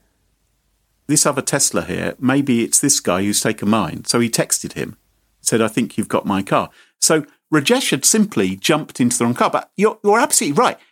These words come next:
How had he been able to gain access to it and then drive off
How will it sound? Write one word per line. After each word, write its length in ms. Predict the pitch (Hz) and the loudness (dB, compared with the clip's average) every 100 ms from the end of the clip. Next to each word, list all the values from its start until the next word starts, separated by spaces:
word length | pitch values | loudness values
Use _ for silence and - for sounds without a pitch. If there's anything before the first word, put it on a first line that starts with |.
| _ | _
How 540 | - - 208 269 294 339 | -6 -2 0 2 2 2
had 300 | - 233 214 | 0 -2 0
he 100 | 214 | 0
been 180 | 196 180 | 2 2
able 220 | 165 160 | 2 2
to 140 | - | -2
gain 420 | 127 - 139 127 | -6 -2 0 2
access 500 | 147 220 - - 101 - | 0 0 0 0 0 -2
to 120 | 95 | -2
it 140 | - _ | -4 _
and 220 | 196 185 | 0 2
then 280 | 170 208 208 | 0 2 0
drive 400 | 190 185 165 151 | 2 2 2 4
off 200 | 151 - | 0 0